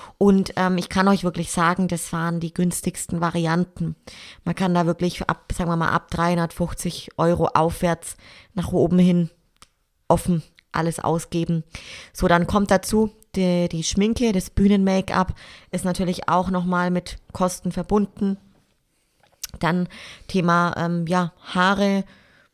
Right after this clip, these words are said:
je nachdem, ob man sich da frisieren lässt oder selber das macht, aber auf jeden Fall kommt da auch noch was mit dazu. Dann Wettkampffarbe, die ist wirklich auch nicht günstig. Ich glaub, wir haben für unsere Wettkampffarbe damals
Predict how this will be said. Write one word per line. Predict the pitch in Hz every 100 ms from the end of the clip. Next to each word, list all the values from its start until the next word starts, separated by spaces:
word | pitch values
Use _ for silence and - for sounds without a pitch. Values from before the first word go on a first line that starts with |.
| _ _
je | 165 185
nachdem, | 170 170 202 208 196
ob | - -
man | 175
sich | 170 175
da | 175 170
frisieren | - 175 - 196 190
lässt | 190 190 -
oder | 170
selber | 165 175 185 185
das | 180
macht, | 185 185 190
aber | 170 165
auf | 165
jeden | 180 170
Fall | 165 175
kommt | - 170
da | 175 165
auch | 185
noch | 190
was | 190 185
mit |
dazu. | 180 180 196
Dann | 190 208 220 - - - -
Wettkampffarbe, | 220 - 220 190 - 190 202 196 190
die | 185
ist | 180
wirklich | 208 208 196
auch | - 190
nicht | 196 185
günstig. | - 233 - -
Ich | 180
glaub, | - 185 -
wir | 190
haben | 185
für | -
unsere | 180 -
Wettkampffarbe | 185 190 - 180 - 190 214
damals | 196 190 190 190